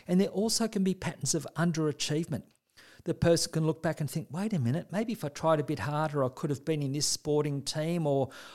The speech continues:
I could have actually learnt that foreign language, which I was interested in, or I could have played a musical instrument in that band as I was invited to.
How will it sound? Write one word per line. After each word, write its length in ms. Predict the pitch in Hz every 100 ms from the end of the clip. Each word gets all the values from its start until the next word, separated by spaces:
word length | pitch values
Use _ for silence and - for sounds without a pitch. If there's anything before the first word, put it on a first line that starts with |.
| -
I 120 | 143
could 280 | 147 - 175
have 140 | 156 127
actually 400 | 156 - 156 131
learnt 440 | 131 160 180 185
that 300 | 151 135 - - -
foreign 400 | - - 160 143
language, 720 | 131 139 139 139 165 190 -
which 160 | 160 151
I 60 | 151
was 240 | 147 131
interested 360 | 151 - 147 135
in, 160 | 165
or 220 | 190 151 143
I 40 |
could 200 | - 190
have 220 | 151 -
played 460 | - 165 196 220 180
a 100 | 156
musical 460 | 151 156 151 139
instrument 440 | 147 147 - 151 143
in 100 | 139
that 240 | 139 -
band 360 | 135 139 170 185
as 140 | 147
I 80 | 135
was 160 | 135 131
invited 640 | 131 120 135 160 170 143
to. 320 | - 135 156